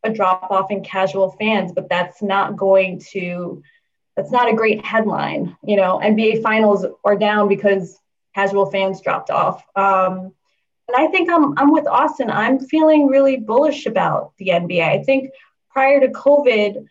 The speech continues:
you know, they were a league in a little bit of a transition, right? They didn't have Golden State this year. They always rank as sort of these top, you know, top ten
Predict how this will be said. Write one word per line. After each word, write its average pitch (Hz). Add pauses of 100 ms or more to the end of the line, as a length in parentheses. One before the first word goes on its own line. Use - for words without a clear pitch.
(220)
you 269
know, 269
they 269
were 269
a 247
league 277
in 294
a 262
little 262
bit 269
of 262
a 254
transition, 240
right? 170
They 214
didn't 240
have 254
Golden 214
State 180
this -
year. 175
They 214
always 233
rank 190
as 190
sort 196
of 185
these 180
top, -
you 208
know, 175
top 196
ten 185